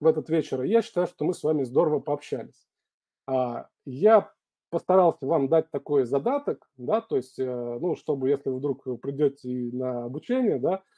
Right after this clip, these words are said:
чтобы вам не совсем было скучно там на теме про тот же стриминг, там, и кавку, то есть вы там тоже будете много чего рассматривать. Поэтому приходите, мы, собственно говоря, вас ждем, э, с нетерпением. А,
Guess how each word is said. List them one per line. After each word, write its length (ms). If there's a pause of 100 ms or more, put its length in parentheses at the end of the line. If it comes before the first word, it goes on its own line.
(140)
чтобы 220
вам 360
не 60
совсем 340
было 180
скучно 380
там 200
на 100
теме 260
про 320
тот 180
же 80
стриминг, 480
там, 240
и 40
кавку, 340
то 100
есть 120
вы 100
там 180
тоже 220
будете 380
много 240
чего 200
рассматривать. 580 (800)
Поэтому 680
приходите, 720 (160)
мы, 100
собственно 360
говоря, 200
вас 180
ждем, 420 (320)
э, 380
с 80
нетерпением. 720 (440)
А, 460